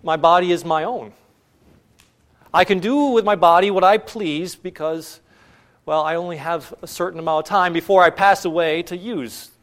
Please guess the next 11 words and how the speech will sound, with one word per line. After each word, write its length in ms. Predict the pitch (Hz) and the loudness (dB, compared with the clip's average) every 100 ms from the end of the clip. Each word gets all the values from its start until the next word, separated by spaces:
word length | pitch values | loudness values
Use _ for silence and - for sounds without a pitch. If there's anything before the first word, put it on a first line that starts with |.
| _ _ | _ _
this 340 | 120 110 - _ _ _ | -10 -10 -16 _ _ _
body." 340 | 120 101 87 - _ _ _ _ _ _ _ _ _ _ _ _ _ _ _ _ _ _ _ _ _ _ _ _ _ _ _ _ _ _ _ _ _ _ _ _ _ _ | -6 -6 -8 -18 _ _ _ _ _ _ _ _ _ _ _ _ _ _ _ _ _ _ _ _ _ _ _ _ _ _ _ _ _ _ _ _ _ _ _ _ _ _
Well, 100 | 131 | -6
Paul 520 | 127 185 180 160 151 | 0 4 6 6 2
injects 760 | - 147 123 156 - - - - - _ _ | -6 -12 -2 -2 -2 -10 -18 -20 -20 _ _
in 100 | 135 | -8
their 180 | 127 127 | -6 -4
argument 520 | 127 123 120 117 117 | -4 -6 -8 -10 -12
his 240 | 135 123 | -12 -8
own 320 | 135 123 107 - | -6 -6 -10 -16
commentary. 640 | - 104 101 98 92 87 | -14 -12 -14 -14 -14 -14